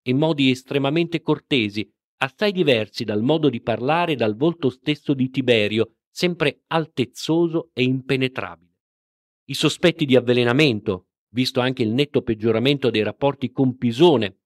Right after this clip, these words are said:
dovuto al fatto che questi, in sua assenza, aveva annullato dei suoi personali provvedimenti, si stesero come una lunga ombra che lambì la stessa figura dell'imperatore.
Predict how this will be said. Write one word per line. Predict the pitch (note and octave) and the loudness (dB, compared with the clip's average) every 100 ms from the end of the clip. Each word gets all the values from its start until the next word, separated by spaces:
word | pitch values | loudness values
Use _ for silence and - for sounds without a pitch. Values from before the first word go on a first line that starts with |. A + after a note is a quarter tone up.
| _ | _
dovuto | G#2+ A#2+ D#3+ B2+ - | -2 0 0 0 -2
al | A2 | -8
fatto | - C3+ B2+ | -8 -6 -6
che | A2 | -8
questi, | - D#3 D#3 - A2 | 0 2 2 -4 -16
in | G#2 | -10
sua | - A#2 | -6 -6
assenza, | - D#3+ C#3 - G2+ _ _ | -2 -2 0 -4 -10 _ _
aveva | G#2 C3 C#3+ | -4 0 2
annullato | B2 A#2+ B2 C#3 D#3+ C3 | 2 2 2 2 -2 -4
dei | G2+ G2+ | -8 -4
suoi | - D3 | -2 0
personali | A#2+ - B2 C3 C#3 | 0 -4 -4 -2 -4
provvedimenti, | A2+ A#2 A2 C#3+ D3+ F#2 F2+ _ _ _ _ | -4 -4 -2 0 0 -2 -6 _ _ _ _
si | - C#3 | -6 -6
stesero | - D3+ B2+ A#2 A2+ | -4 -2 0 0 -2
come | G#2+ A#2 G#2+ | -2 -2 -2
una | G#2+ G2 | -2 -6
lunga | F#2+ C3+ F#3+ F#3 E3+ | 0 2 4 4 4
ombra | C3+ F#2 F2 F2 F2+ _ _ _ | 4 2 -4 -20 -20 _ _ _
che | - | -2
lambì | A2+ A#2+ C3 A#2 F2 _ | 2 4 2 0 -6 _
la | G#2 G#2 | -10 -8
stessa | - C3 - B2 | -2 -4 -2 -4
figura | - A#2+ F#2+ F#2 | -4 -6 -10 -12
dell'imperatore. | G#2 A2+ A2+ B2 A2+ A2+ G#2 D#2+ | -8 -6 -4 -2 -2 0 -4 -4